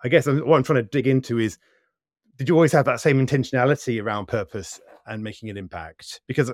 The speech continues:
I can kinda get it when you're younger one, you might say, "I just need to make some money at this point."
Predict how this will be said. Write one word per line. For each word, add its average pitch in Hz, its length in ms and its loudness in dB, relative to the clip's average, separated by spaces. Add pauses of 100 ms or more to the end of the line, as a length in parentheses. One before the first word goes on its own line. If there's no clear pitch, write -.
I 131 60 -4
can 139 200 -6
kinda 123 180 -2
get 123 120 6
it 117 80 2
when 123 100 0
you're 120 100 0
younger 131 220 2
one, 127 120 6
you 110 80 0
might 117 180 0
say, 123 100 -4
"I 120 40 0
just 120 180 -6
need 113 140 -8
to 117 40 -10
make 120 140 -2
some 90 160 -14
money 113 260 -4
at 98 60 -14
this 95 120 -16
point." 101 540 -6